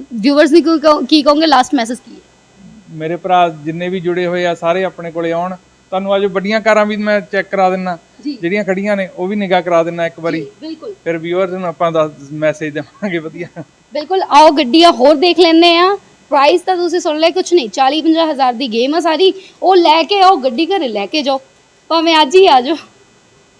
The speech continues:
Speaker 2: ਤੋ ਦੇਖੋ ਮੈਮ, ਇਹ ਕਾਰ ਹੈਗੀ ਆਪਣੀ ਮਾਰੂਤੀ ਸੁਜ਼ੂਕੀ ਦੀ ਇਗਨਸ। ਇਹ ਕਾਰ on road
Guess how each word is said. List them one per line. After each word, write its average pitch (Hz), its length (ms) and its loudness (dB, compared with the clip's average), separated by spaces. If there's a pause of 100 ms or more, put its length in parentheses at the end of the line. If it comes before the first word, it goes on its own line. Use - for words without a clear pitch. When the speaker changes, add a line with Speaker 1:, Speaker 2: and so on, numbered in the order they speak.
(520)
Speaker 2:
ਤੋ 175 260 -10 (220)
ਦੇਖੋ 190 600 -4
ਮੈਮ, 220 360 -2
ਇਹ 220 120 -6
ਕਾਰ 220 260 -2
ਹੈਗੀ 208 240 -4
ਆਪਣੀ 220 420 -10 (420)
ਮਾਰੂਤੀ 180 420 -10
ਸੁਜ਼ੂਕੀ 185 380 -14
ਦੀ 208 220 -16
ਇਗਨਸ। 180 420 -10 (600)
ਇਹ 196 100 -10
ਕਾਰ 196 400 2 (200)
on 202 140 -2
road 208 140 -2